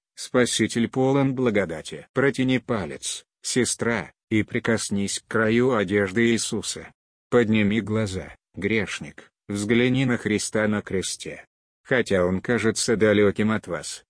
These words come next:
в одном взгляде есть жизнь, какими бы тусклыми ни были глаза или далеким взглядом.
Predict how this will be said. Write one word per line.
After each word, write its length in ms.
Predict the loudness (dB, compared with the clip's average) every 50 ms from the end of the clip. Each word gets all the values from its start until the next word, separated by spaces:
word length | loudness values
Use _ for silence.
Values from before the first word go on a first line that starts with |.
| _ _ -4
в 140 | 0 2
одном 420 | 2 2 2 2 0 0 2 0 0
взгляде 520 | -2 0 0 2 2 2 2 2 0 0
есть 340 | 2 2 2 2 0 0 -4
жизнь, 440 | -4 -2 -2 -2 -2 -4 -8 -14 -16 -20 _ _ _ _ _
какими 420 | 2 2 2 4 4 4 4 4 4
бы 140 | 2 0
тусклыми 640 | -2 -2 -2 -2 -2 -2 -4 -2 -2 0 2 2 4
ни 140 | 4 4 4
были 220 | 2 2 2 2
глаза 460 | 2 2 0 0 0 0 0 0 2 4
или 220 | 4 4 4 4
далеким 560 | 4 4 4 6 6 4 4 2 0 0 0
взглядом. 680 | -2 -4 -6 -6 -6 -6 -6 -8 -10 -12 -14 -16 -18 -20